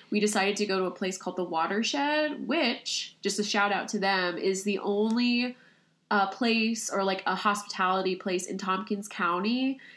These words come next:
that pays their workers a living wage, like, flat out, and then they still get tips.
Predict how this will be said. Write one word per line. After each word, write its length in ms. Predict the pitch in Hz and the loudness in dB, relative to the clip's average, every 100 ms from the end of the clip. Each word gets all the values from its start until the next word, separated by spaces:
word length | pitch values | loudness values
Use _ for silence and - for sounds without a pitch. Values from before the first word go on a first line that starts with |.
| - | 0
that 260 | 208 - | 0 0
pays 460 | - 214 196 214 220 | -4 0 2 2 0
their 160 | 262 | -2
workers 680 | 226 202 208 220 214 208 220 - | 0 0 0 0 2 2 -2 -4
a 100 | 196 | -2
living 500 | 196 196 190 208 196 | 0 0 2 0 0
wage, 440 | 190 180 180 180 185 | -2 0 2 0 -2
like, 160 | 165 | -6
flat 360 | - 190 170 175 | -6 -2 0 2
out, 300 | 165 160 151 | 2 0 0
and 160 | 180 175 | -2 -2
then 120 | 175 | -2
they 120 | 170 | -2
still 260 | 170 - 160 | -2 -2 -4
get 240 | 170 151 | -2 -4
tips. 600 | - 165 - - - - | -4 -6 -8 -8 -10 -12